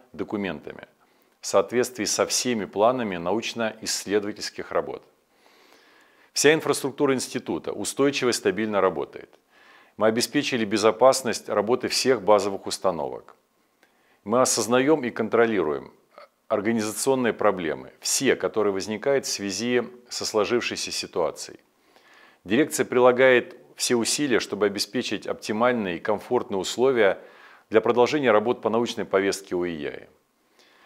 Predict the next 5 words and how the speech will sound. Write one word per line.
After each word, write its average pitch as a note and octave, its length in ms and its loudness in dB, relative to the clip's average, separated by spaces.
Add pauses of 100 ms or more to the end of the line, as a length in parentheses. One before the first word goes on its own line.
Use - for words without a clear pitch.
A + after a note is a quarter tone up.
(300)
Это A#2+ 180 2
касается C3 580 4
учёных-исследователей, G#2+ 1300 -4 (140)
инженеров, G#2+ 640 -2
специалистов. A2 840 -2